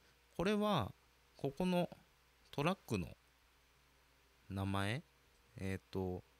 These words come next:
をちゃんと入れないと、後々めんどくさいことになるので、えー、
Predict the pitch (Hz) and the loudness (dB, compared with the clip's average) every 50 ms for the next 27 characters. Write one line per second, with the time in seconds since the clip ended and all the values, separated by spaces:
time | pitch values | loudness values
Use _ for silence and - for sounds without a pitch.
0 | _ - - - _ - - _ _ _ _ _ _ _ _ _ _ _ _ _ | _ -20 -20 -20 _ -20 -20 _ _ _ _ _ _ _ _ _ _ _ _ _
1 | _ _ _ _ - 120 143 165 151 110 - - - _ - _ _ _ _ _ | _ _ _ _ -4 0 2 2 2 2 0 -4 -10 _ -20 _ _ _ _ _
2 | _ _ _ _ _ _ _ _ _ _ _ - - 175 190 190 - - 190 170 | _ _ _ _ _ _ _ _ _ _ _ -2 0 2 2 0 2 2 2 2
3 | 165 160 160 170 160 160 165 160 131 110 - - 101 95 85 - - - - - | 2 2 0 0 0 0 0 0 0 -2 0 0 0 0 0 -2 -8 -16 -20 -20
4 | - - - - - - - 101 107 107 - - 165 160 156 147 - - 151 143 | -20 -20 -20 -20 -20 -12 -6 -4 -4 -2 0 0 0 0 0 0 -2 0 0 0
5 | 139 139 139 135 135 - - - 156 131 110 - 92 - - 98 92 95 92 92 | 0 0 0 -2 -4 -4 -2 0 0 0 0 -2 -4 -6 -4 -4 -4 -2 -2 -2
6 | 90 90 85 85 85 82 98 104 104 95 90 85 - - _ - - - _ _ | -2 -2 -4 -4 -4 -2 0 0 0 0 0 -2 -6 -10 _ -20 -20 -20 _ _
7 | _ _ _ _ _ _ _ _ _ _ _ - - - _ _ _ _ _ _ | _ _ _ _ _ _ _ _ _ _ _ -20 -20 -20 _ _ _ _ _ _
8 | _ - _ _ _ _ _ _ _ _ _ - - _ _ - - - - - | _ -20 _ _ _ _ _ _ _ _ _ -20 -20 _ _ -20 -20 -20 -20 -20
9 | - - _ _ _ - - - 107 107 104 98 98 95 92 92 92 90 87 82 | -20 -20 _ _ _ -20 -18 -8 -4 -2 0 0 0 0 0 -2 -2 -2 -4 -4
10 | - - - - - - | -6 -8 -12 -14 -16 -20